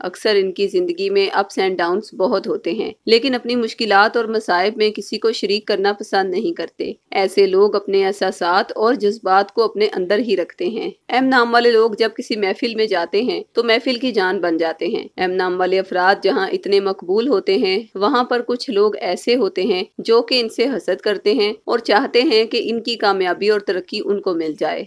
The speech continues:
एम नाम वाले लोग अक्सर जिद्दी भी होते हैं। एक बार अपनी जिंदगी में किसी टारगेट को हासिल करने का सोच लें,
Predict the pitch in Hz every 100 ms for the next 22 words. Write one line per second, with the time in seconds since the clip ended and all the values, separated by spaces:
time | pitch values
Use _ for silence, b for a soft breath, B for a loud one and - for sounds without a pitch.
0 | _ - 180 185 180 180 185 190 185 190
1 | - 185 - 208 214 202 196 208 180 190
2 | 160 - 160 - - 202 240 247 240 240
3 | 233 233 214 185 185 202 214 214 214 220
4 | 208 185 175 185 202 214 226 220 175 208
5 | 208 202 180 190 208 - 180 180 233 202